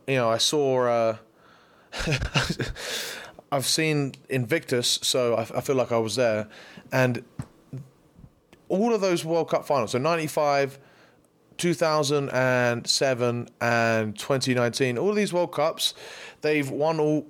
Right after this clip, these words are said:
all three of them in somewhat of an unconvincing manner. Now, it's not to take away from the fact that they won it, like, the idea of sport is to win.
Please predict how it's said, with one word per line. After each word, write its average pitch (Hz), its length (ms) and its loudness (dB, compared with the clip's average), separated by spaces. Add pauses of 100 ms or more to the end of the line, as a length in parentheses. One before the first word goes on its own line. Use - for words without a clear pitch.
all 175 160 2
three 170 260 2
of 139 80 2
them 135 280 2
in 131 220 2
somewhat 151 440 2
of 127 80 -2
an 131 160 -2 (100)
unconvincing 131 1080 0
manner. 107 420 -2 (280)
Now, 135 140 2
it's 139 160 2
not 170 180 0
to 139 80 -4
take 151 240 0
away 135 460 2
from 131 200 -4
the 120 60 -2
fact - 360 -4
that 117 260 -2
they 113 540 2 (720)
won 180 240 0
it, 190 240 -2
like, 131 280 0
the 131 120 0
idea 131 300 2
of 120 100 0
sport 135 320 0
is 131 160 0
to 131 100 -2
win. 127 340 -2